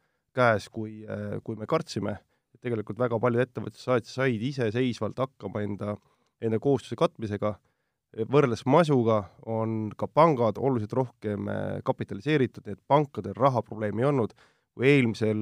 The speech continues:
äh, kriisi ajal, äh, pangad lihtsalt kukkusid põhimõtteliselt ära, nad tõmbasid ennast niivõrd koomale ja see võimendas seda kriisi, siis täna, tänases kriis on hoopis vastupidi, et pangad tegelikult ise tulid vastu,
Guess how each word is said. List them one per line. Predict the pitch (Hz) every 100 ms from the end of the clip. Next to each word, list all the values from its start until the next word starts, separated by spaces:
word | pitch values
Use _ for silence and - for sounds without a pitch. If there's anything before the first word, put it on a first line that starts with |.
| 107
äh, | 104 101
kriisi | - 139 139 107
ajal, | 107 101 101
äh, | 98 92 90
pangad | - 139 110 101
lihtsalt | 113 110
kukkusid | 143 135 104 -
põhimõtteliselt | 123 101 101 143
ära, | 113 95
nad | 98
tõmbasid | - 120 107 101
ennast | 104
niivõrd | 127 110 101
koomale | - 147 110 101 101
ja | - _ _ -
see | 107
võimendas | 143 127 107 98 -
seda | 110
kriisi, | 127 120 107 95 - _ _ _
siis | - 101
täna, | 131 131 113 107 104 101 101 -
tänases | 139 107 98
kriis | - 123
on | 113
hoopis | 120 104
vastupidi, | 127 - 113 131 110
et | 107 -
pangad | 127 110
tegelikult | 101 110 104 127
ise | 113
tulid | 110 107
vastu, | 120 - -